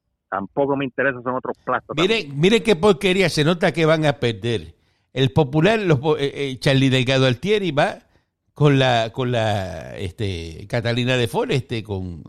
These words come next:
Speaker 2: Rosana,
Speaker 1: ¿Con quién?
Speaker 2: la que va a correr para la alcaldía de San Juan. Eh,
Speaker 1: Tacho, esa no sabe ni, ni dónde está
Speaker 2: va,
Speaker 1: parada.
Speaker 2: vaya desde la Peña de la Pava hasta el Coliseo de Trujillo Alto.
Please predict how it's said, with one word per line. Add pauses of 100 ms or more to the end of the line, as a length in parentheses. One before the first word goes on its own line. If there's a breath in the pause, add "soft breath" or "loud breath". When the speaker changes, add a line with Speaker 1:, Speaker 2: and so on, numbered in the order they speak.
(320)
Speaker 2:
Rosana, (100)
Speaker 1:
¿Con
quién? (1160)
Speaker 2:
la
que
va
a
correr
para
la
alcaldía
de
San
Juan. (540)
Eh,
Speaker 1:
Tacho,
esa
no
sabe
ni,
ni
dónde
está
Speaker 2:
va,
Speaker 1:
parada.
Speaker 2:
vaya
desde
la
Peña
de
la
Pava (580)
hasta
el
Coliseo
de
Trujillo
Alto.